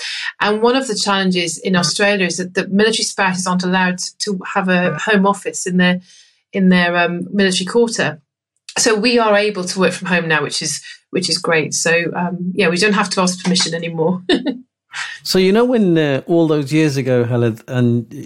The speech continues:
Speaker 2: when your headmaster pulled you to one side and said, "You're a bit of a rebel," he was, he was right, wasn't he? I mean, what a
Speaker 1: <laughs>
Speaker 2: great rebel you are! That's fantastic.
Speaker 1: I'm actually quite goody two-shoes, so I was quite surprised when he told me that, but yeah. <laughs>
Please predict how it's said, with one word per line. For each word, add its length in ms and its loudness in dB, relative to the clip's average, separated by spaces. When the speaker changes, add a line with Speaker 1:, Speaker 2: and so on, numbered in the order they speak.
Speaker 2:
when 220 4
your 420 4
headmaster 600 -2
pulled 300 -4
you 80 -4
to 140 -10
one 180 0
side 240 0
and 100 -6
said, 160 -6
"You're 120 -2
a 40 -2
bit 140 2
of 100 0
a 60 4
rebel," 640 0
he 120 0
was, 360 4
he 180 0
was 160 4
right, 340 2
wasn't 360 2
he? 100 -4
I 60 0
mean, 180 0
what 220 0
a 40 -6
Speaker 1:
<laughs> 120 0
Speaker 2:
great 260 0
rebel 280 2
you 200 -2
are! 380 -2
That's 180 -14
fantastic. 1000 -4
Speaker 1:
I'm 100 0
actually 220 0
quite 300 -2
goody 260 -6
two-shoes, 560 -2
so 180 -6
I 120 -6
was 160 -10
quite 260 -8
surprised 500 -8
when 140 0
he 80 -14
told 100 0
me 100 -14
that, 220 -4
but 160 -6
yeah. 260 -8
<laughs> 240 -2